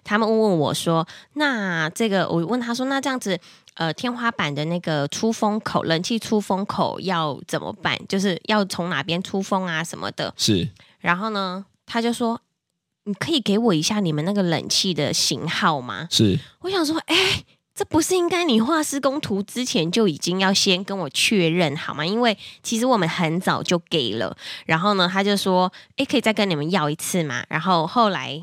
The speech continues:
Speaker 1: 阿如就跟他说：可是我很早之前就有给你们了，还把那个再重新再贴一次给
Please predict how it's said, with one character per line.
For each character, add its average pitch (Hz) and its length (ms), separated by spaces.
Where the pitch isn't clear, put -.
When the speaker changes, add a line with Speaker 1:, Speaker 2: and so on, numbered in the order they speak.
Speaker 1:
阿 170 100
如 170 100
就 196 120
跟 202 120
他 196 160
说： 185 320
可 208 100
是 226 100
我 269 160
很 175 240
早 165 140
之 202 140
前 170 100
就 180 120
有 156 60
给 147 200
你 165 100
们 131 140
了， 131 40
还 139 220
把 131 200
那 175 120
个 175 80
再 180 140
重 156 260
新 180 180
再 175 160
贴 160 320
一 - 120
次 - 180
给 - 100